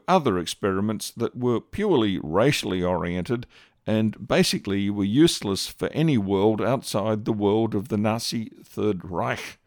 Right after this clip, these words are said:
One of the experiments was into the effects of extreme low temperatures on the human body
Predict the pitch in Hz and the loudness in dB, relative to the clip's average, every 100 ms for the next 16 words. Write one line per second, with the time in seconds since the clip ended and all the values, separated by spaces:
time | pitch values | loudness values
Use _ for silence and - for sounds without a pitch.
0 | _ _ _ _ _ _ _ - 156 214 | _ _ _ _ _ _ _ -4 0 2
1 | 123 98 101 - 95 - 110 101 98 113 | 4 2 2 0 -6 0 4 4 4 2
2 | 131 - 127 123 143 135 123 120 113 95 | 0 -6 0 0 4 2 2 0 -2 -2
3 | 92 - 107 92 98 - - 120 156 175 | -4 -2 -2 -2 -4 -4 -6 -2 0 2
4 | 139 - 101 165 196 - 87 - - 107 | 0 0 2 2 2 0 -4 -6 -4 -4
5 | 110 87 104 107 113 107 98 104 127 160 | -4 -4 -4 -2 -2 0 2 4 6 6
6 | 127 85 | 4 -2